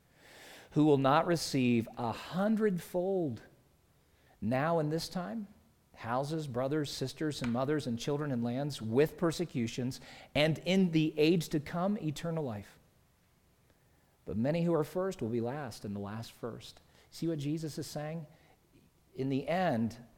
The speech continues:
to deny yourself and to follow him in that pathway of death doesn't actually cost you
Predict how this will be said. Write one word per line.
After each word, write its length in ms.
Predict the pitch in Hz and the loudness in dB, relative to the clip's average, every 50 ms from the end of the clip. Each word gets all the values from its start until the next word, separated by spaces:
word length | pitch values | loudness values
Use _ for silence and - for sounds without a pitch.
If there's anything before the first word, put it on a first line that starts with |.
| - _ _ _ _ - | -20 _ _ _ _ -6
to 100 | - 107 | -6 -2
deny 380 | 104 120 117 120 131 143 170 | 0 2 2 2 2 2 4
yourself 800 | 180 170 143 117 - - 127 113 101 95 104 - - - - - _ _ _ _ _ _ _ _ _ _ _ _ _ _ _ _ _ _ _ _ _ _ _ _ _ _ _ - | 4 4 4 2 0 -2 -2 -2 -2 -4 -6 -10 -12 -18 -20 -20 _ _ _ _ _ _ _ _ _ _ _ _ _ _ _ _ _ _ _ _ _ _ _ _ _ _ _ -4
and 80 | 107 | -4
to 80 | 104 107 | -2 -4
follow 440 | - - 156 143 143 156 160 151 135 | 0 4 6 8 8 8 8 8 6
him 160 | 135 123 123 | 6 4 4
in 80 | 120 123 | 2 2
that 180 | 123 123 - | 0 -2 -4
pathway 420 | 127 139 139 139 - 135 127 117 107 | -4 -2 -2 -2 0 0 0 0 0
of 140 | 98 95 | 0 -2
death 360 | 98 120 123 120 104 95 110 - - 117 | -2 -2 0 0 -2 -2 -4 -8 -10 -4
doesn't 320 | 107 131 143 135 143 123 107 | 0 2 2 2 2 -2 -2
actually 460 | - 131 123 123 - - - 107 92 | -2 -4 -4 -4 -4 -4 -6 -6 -6
cost 600 | - - - - 135 120 123 120 - - - - | -6 -10 -6 -4 -2 -2 -2 -4 -6 -12 -12 -10
you 360 | 104 87 82 82 76 76 - | -10 -8 -8 -10 -12 -14 -18